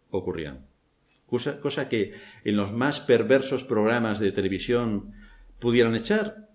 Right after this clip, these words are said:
allí ocurría lo más normal. Así que no pensemos que nuestra época es la peor. Nuestra época es la misma que ha ocurrido a lo largo de todos los siglos,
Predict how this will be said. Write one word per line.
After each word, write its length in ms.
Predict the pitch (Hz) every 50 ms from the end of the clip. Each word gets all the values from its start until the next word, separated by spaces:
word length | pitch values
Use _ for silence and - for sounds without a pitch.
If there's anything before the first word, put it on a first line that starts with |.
| -
allí 160 | - 156 185
ocurría 500 | 170 160 - 135 127 135 101 80 80 - -
lo 140 | 131 131 139
más 160 | 139 123 110
normal. 400 | 101 85 80 78 76 76 - - - _ _ _ _ _ _ _ _ _ _ _ _ _ - - - - -
Así 160 | - - 139
que 60 | 131
no 100 | 139 143
pensemos 340 | 139 143 135 135 143 139 131
que 100 | - 131
nuestra 260 | 117 117 117 - 117
época 260 | 123 - 131 127 139 127
es 100 | - -
la 140 | 120 107
peor. 220 | - 92 95 90 - - - _ _ _ _ _ _ _ _ _ - _ - - - - - - -
Nuestra 300 | 104 104 101 - 110 113
época 360 | 131 131 - 113 113 113 110
es 100 | 107 107
la 120 | - 98 95
misma 280 | 104 101 101 107 101
que 60 | 98 98
ha 60 | 92
ocurrido 320 | - 92 87 104 92 92
a 20 | 85
lo 80 | 85
largo 300 | 85 92 104 104 95 82
de 100 | 78 85
todos 240 | 85 - 95 95 90
los 120 | 90 87
siglos, 360 | - 120 95 87 87 90 -